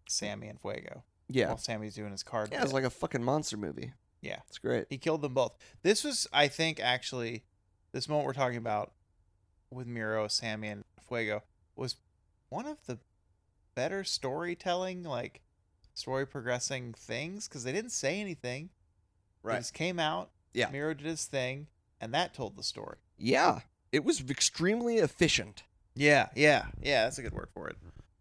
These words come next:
Speaker 1: Efficient. But that brings me to one rating, though.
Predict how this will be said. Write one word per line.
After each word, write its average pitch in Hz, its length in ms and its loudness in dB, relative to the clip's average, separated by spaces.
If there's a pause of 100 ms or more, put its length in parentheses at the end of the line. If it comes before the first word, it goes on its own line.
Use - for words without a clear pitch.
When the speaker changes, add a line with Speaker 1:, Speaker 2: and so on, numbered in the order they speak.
(680)
Speaker 1:
Efficient. - 540 -6 (640)
But 143 300 8 (480)
that 156 220 8
brings 165 240 4
me 180 80 2
to 143 80 2
one 120 220 4
rating, 110 320 0
though. - 220 -12